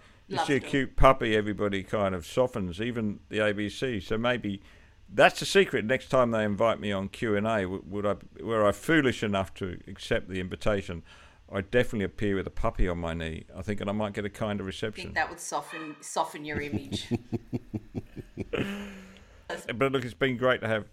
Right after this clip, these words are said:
Speaker 1: Caroline on the show. Thank you for joining us, uh, and we'll,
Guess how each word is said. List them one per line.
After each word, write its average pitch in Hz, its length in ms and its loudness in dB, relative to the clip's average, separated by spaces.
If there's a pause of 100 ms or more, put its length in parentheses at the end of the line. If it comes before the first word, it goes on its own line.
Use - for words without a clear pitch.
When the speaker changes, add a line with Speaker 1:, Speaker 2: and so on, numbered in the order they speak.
(640)
Speaker 1:
Caroline 127 360 6
on 110 40 2
the 107 80 0
show. 110 160 2
Thank 147 220 2
you 127 40 -8
for 127 60 -2
joining 127 420 4
us, - 280 0 (100)
uh, 98 240 0 (160)
and 98 220 -4
we'll, 101 180 -2